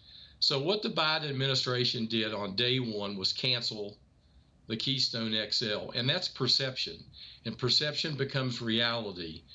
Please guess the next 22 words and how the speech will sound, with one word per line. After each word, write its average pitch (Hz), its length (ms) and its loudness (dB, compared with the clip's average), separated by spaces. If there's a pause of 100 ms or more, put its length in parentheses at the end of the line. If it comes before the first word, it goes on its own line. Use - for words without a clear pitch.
(360)
and 110 160 -4
perception 131 600 2
also, 117 760 2
uh, 101 340 -6 (120)
impacts 127 880 0 (280)
the 120 80 -2
way 135 260 2
people 127 460 -2
think, 110 560 -2 (220)
uh, 107 240 2
about 117 260 0
their 104 160 -2
livelihoods. 95 920 0 (480)
So, 123 360 4
uh, 107 240 2 (440)
the, - 200 -2
the 135 120 4
twenty-five 143 500 0
cents 131 320 2
is 110 220 -2
totally 131 440 0
meaningless. 127 840 2